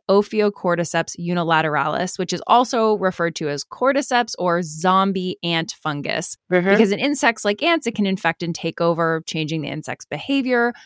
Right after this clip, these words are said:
Speaker 1: ultimately killing it and growing out of its body. So why do you think that fungus has evolved to do that?
Speaker 2: With ants.
Speaker 1: Yeah, with ants. Not with people, with ants.
Speaker 2: <laughs> Um, well,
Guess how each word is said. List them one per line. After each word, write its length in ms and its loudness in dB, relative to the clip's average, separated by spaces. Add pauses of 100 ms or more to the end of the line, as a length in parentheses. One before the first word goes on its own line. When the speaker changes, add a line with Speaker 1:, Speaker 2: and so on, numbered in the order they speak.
(320)
Speaker 1:
ultimately 520 2
killing 320 -2
it 80 0
and 120 -2
growing 320 -2
out 140 -2
of 100 -4
its 220 -8
body. 540 -2 (420)
So 600 2 (420)
why 880 2 (180)
do 80 -2
you 220 0
think 360 -2 (140)
that 200 2
fungus 560 -2
has 220 -2
evolved 500 0 (120)
to 160 -4
do 220 2
that? 280 -8 (180)
Speaker 2:
With 160 8
ants. 560 0 (340)
Speaker 1:
Yeah, 340 4
with 160 2
ants. 280 -2
Not 180 6
with 100 4
people, 320 6
with 100 8
ants. 320 4
Speaker 2:
<laughs> 160 4 (540)
Um, 440 4 (140)
well, 380 6